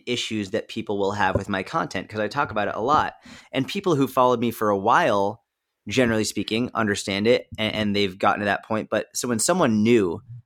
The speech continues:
finds my content, it's one of the first issues they have. Like, "Well, that's not true." And they always,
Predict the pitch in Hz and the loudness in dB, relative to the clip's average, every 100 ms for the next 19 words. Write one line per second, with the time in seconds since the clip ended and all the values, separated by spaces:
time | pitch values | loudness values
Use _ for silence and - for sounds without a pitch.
0 | - 120 110 98 90 - 123 110 95 - | -2 0 0 -4 -6 -4 -4 -4 -8 -10
1 | 104 147 170 113 - 113 - 104 101 90 | -8 -2 -2 -2 -2 -4 -4 -6 -8 -8
2 | 95 123 107 95 107 135 170 - 117 - | -2 0 0 -4 -2 0 2 2 -2 0
3 | 110 110 120 117 110 - 113 120 120 - | 0 0 0 -2 -4 -8 0 0 0 2
4 | 151 151 101 85 - | 4 6 4 -2 -8